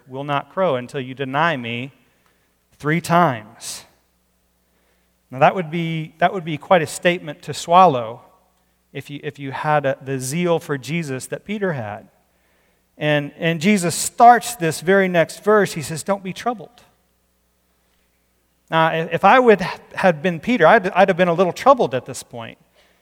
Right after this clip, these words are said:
If I was the disciples, I would have been, I would have been troubled. "You're, you're going away, and we can't go where you're going. What, what is going on? What are you talking about?"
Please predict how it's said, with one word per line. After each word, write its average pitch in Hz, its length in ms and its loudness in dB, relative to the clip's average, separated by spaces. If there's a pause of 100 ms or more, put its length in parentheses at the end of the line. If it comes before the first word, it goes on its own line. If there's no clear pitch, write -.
If - 120 -10
I 196 140 8
was 202 140 0
the 156 100 -8
disciples, 160 580 4
I 156 100 6
would 165 100 0
have 156 80 -6
been, 170 260 -2
I 165 140 0
would 165 120 0
have 170 60 -4
been 196 140 -2
troubled. 196 440 4
"You're, 175 160 -2
you're 190 160 2
going 190 320 2
away, 165 320 6
and 160 120 2
we 185 80 -6
can't 180 320 0
go 160 160 4
where 170 120 2
you're 185 200 2
going. 160 440 2
What, 180 460 2 (320)
what 180 400 4
is 175 160 -2
going 165 340 2
on? 170 380 2
What 175 180 4
are 160 120 4
you 160 160 -6
talking 220 440 -4
about?" 110 360 -10